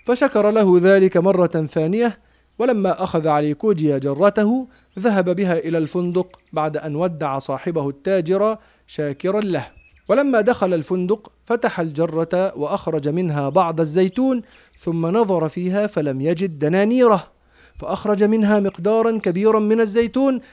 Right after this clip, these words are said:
فلم يجد فيها إلا زيتونا أيضا. دهش علي كوجيا ولم يطق صبرا على ذلك،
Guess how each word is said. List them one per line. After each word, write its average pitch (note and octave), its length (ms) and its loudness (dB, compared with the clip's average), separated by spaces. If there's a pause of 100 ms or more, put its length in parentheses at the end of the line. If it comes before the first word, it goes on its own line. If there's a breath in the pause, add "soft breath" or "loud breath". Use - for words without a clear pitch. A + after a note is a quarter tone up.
فلم D#3+ 240 -2
يجد G3+ 280 -2
فيها F3+ 500 -2
إلا G#3 240 0
زيتونا G#3 580 0
أيضا. A3+ 380 2 (500 soft breath)
دهش A#3+ 360 4
علي A3+ 260 0
كوجيا F#3 480 0 (260 soft breath)
ولم D#3+ 260 0
يطق A#3+ 320 -4
صبرا G3 440 0
على D#3 200 0
ذلك، D#3 500 2